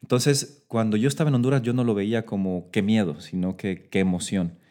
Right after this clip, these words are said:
El problema es cuando llegué a México. Ahí es cuando me empecé, me empecé a enfrentar a, a, a cosas que yo no tenía previstas.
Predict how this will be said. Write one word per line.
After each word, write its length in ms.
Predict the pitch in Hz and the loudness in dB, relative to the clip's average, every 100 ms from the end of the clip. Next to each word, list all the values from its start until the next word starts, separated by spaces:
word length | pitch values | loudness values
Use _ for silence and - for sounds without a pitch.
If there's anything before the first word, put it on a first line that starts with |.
| _ _ _ _ | _ _ _ _
El 180 | 104 101 | -4 -2
problema 500 | 101 107 131 131 123 | 0 2 4 2 2
es 460 | 175 202 - _ _ | 0 -4 -8 _ _
cuando 240 | 117 110 92 | 0 2 2
llegué 220 | 90 90 | 0 -2
a 60 | |
México. 440 | 80 78 - - _ _ _ | -4 -8 -14 -20 _ _ _
Ahí 260 | 87 98 123 | 0 2 4
es 140 | 123 | 2
cuando 260 | - 101 92 | 0 0 0
me 100 | 92 | -2
empecé, 600 | 90 101 90 - 101 101 | -4 -8 -10 -8 -8 -6
me 100 | 104 | -6
empecé 260 | 95 - 104 | -6 -8 -8
a 40 | |
enfrentar 640 | 104 107 95 95 113 151 - | -6 -8 -6 -6 -6 -6 -8
a, 540 | 92 85 - 87 82 | -8 -8 -10 -12 -12
a, 160 | 87 85 | -10 -10
a 60 | 85 | -8
cosas 340 | 92 - 120 | -8 -6 -6
que 160 | - 87 | -6 -4
yo 160 | 90 | -2
no 340 | 90 92 90 90 | 0 0 0 -2
tenía 500 | 92 87 87 85 - | -4 -2 -2 -4 -6
previstas. 680 | - 80 76 - - - | -8 -6 -8 -12 -18 -20